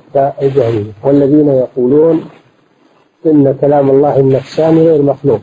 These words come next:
ولكن القرآن هو حكاية و-، وعبارة عن كلام الله كما تقوله الأشاعرة وغيرهم، فيكون م-، مركب،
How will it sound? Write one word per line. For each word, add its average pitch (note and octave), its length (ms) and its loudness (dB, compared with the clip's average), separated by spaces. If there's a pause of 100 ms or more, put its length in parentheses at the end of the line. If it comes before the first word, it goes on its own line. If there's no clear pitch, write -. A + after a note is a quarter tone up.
ولكن C3+ 540 -2 (1000)
القرآن D3 520 0
هو C#3+ 200 0
حكاية C#3 640 -2 (840)
و-، B2+ 60 -4
وعبارة B2 720 0 (140)
عن C3+ 180 -4
كلام C3 280 0
الله B2 280 0 (200)
كما C#3+ 180 -2
تقوله B2+ 500 -2
الأشاعرة B2 1000 -4 (800)
وغيرهم، C3+ 640 0 (1500)
فيكون D#3 800 0 (1600)
م-، D3+ 300 -2
مركب، D#3+ 480 -2